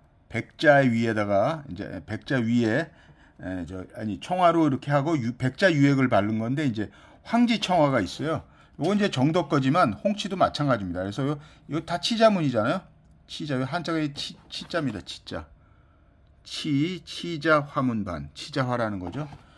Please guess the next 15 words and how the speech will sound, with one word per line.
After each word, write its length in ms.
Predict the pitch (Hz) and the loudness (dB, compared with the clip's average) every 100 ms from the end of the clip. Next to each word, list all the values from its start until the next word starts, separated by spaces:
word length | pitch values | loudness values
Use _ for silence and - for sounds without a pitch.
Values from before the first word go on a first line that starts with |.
| - - | -20 -14
그래서 220 | 95 120 | -4 0
요 200 | 147 143 | 0 -2
문양 480 | 120 151 165 110 71 - - - - - - - - - | -2 4 4 4 0 -14 -20 -20 -20 -20 -20 -20 -20 0
기억을 360 | 143 131 127 | 2 2 0
하시고요. 420 | 143 135 85 78 - _ _ _ - | -2 -4 -6 -10 -14 _ _ _ -16
예, 300 | 85 80 82 104 | -12 -12 -12 -10
그런데 260 | 98 110 | -8 -4
요게 420 | 127 107 165 202 - _ - _ - 98 | -2 0 0 0 -4 _ -20 _ -12 -6
백자다. 600 | 107 - 123 101 92 73 _ _ _ - - - | -6 -2 0 0 -4 -8 _ _ _ -20 -14 -10
홍치가 340 | 160 175 147 | -6 0 0
백자도 460 | - - 180 170 165 | 0 0 2 4 4
있다. 420 | - 139 110 - - | 2 2 0 -4 -12
요렇게 300 | 107 123 143 | -10 -6 -6
보시면 320 | 117 98 117 | -4 -4 -4
되고요. 380 | 107 87 117 143 | -4 -4 -4 -4